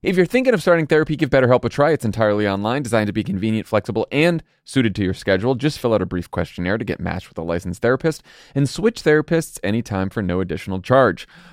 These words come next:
Learn to make time for what makes you happy with BetterHelp. Visit betterhelp dot com slash P S A today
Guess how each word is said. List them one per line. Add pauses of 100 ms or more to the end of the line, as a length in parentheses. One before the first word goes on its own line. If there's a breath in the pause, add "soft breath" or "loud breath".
(120)
Learn
to
make
time
for
what
makes
you
happy
with
BetterHelp.
Visit
betterhelp
dot
com
slash
P
S
A
today